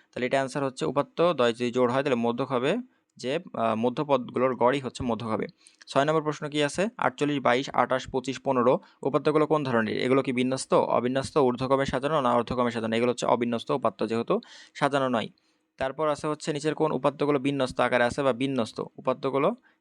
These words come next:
বিন্যস্ত আকারে আছে কোনটি? তো এদের মধ্যে গ নম্বর যেটা আছে আট, ছয়, চার, দুই, আহ, এটাই হচ্ছে বিন্যস্ত উপাত্ত। এগুলো ক্রমানুসারে সাজানো আছে, অর্থাৎ বড় থেকে ছোট এই আকারে সাজানো আছে। এরপর আট নম্বর দেখো যে এই সংখ্যাগুলোর উপাত্ত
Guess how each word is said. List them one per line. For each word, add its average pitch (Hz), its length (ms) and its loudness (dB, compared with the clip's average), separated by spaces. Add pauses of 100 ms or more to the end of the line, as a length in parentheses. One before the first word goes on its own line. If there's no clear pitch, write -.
(120)
বিন্যস্ত 143 420 -10
আকারে 127 220 0
আছে 131 160 -4
কোনটি? 127 280 -4 (920)
তো - 100 -14
এদের 127 180 -6
মধ্যে 131 200 -4
গ 120 160 -4
নম্বর 135 220 -2
যেটা 123 240 -2
আছে - 240 -6
আট, 131 260 2 (180)
ছয়, 120 280 -10 (340)
চার, 120 260 -6 (460)
দুই, 120 320 -10
আহ, - 400 -18
এটাই 139 340 -6
হচ্ছে 135 260 -8
বিন্যস্ত 135 340 -4
উপাত্ত। 110 220 -4
এগুলো 120 260 2
ক্রমানুসারে 131 460 -2
সাজানো 120 280 -2
আছে, 117 180 -2
অর্থাৎ 123 220 0
বড় 120 180 2
থেকে 135 220 -6
ছোট - 220 -4
এই - 180 0
আকারে - 260 0 (360)
সাজানো 127 340 -2
আছে। 110 240 -4 (380)
এরপর 127 180 -4
আট 135 140 -2
নম্বর 147 200 -4
দেখো 123 200 -4
যে 151 60 -2
এই 135 140 -2
সংখ্যাগুলোর 143 380 0
উপাত্ত 131 260 -2